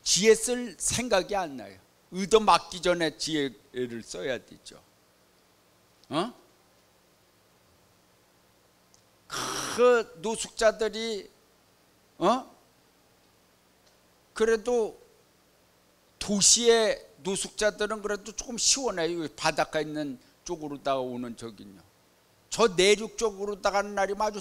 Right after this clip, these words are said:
뜨거워 죽어요. 그런데도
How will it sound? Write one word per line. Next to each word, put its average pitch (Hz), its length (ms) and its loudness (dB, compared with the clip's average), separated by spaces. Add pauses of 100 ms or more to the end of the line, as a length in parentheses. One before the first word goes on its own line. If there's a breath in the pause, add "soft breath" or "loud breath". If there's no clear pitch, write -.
(120)
뜨거워 254 400 -2
죽어요. 160 540 -10 (1700)
그런데도 240 760 -2